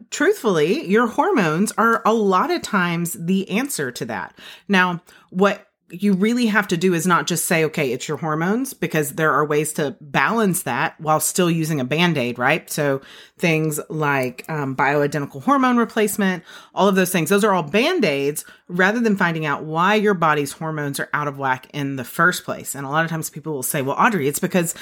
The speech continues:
I'm perimenopausal or I am menopausal or whatever." And still, <laughs> there are mechanisms in your body that are innately put there so that you don't have to go through those things. So you could have a congested liver,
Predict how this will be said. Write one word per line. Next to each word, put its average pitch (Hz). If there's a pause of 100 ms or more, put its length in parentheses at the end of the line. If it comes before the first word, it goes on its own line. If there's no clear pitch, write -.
(200)
I'm 170
perimenopausal 190
or 160
I 131
am 160 (260)
menopausal 170
or 143
whatever." 156 (380)
And 180
still, 254
<laughs> -
there 196
are 185
mechanisms 214
in 202
your 185
body 170 (280)
that 165
are 170 (1000)
innately 233
put 247
there 151
so 208
that 180 (260)
you 196
don't 233
have -
to 226
go 185
through 208
those 120
things. -
So 160
you 170
could 175
have 156
a -
congested 131
liver, 240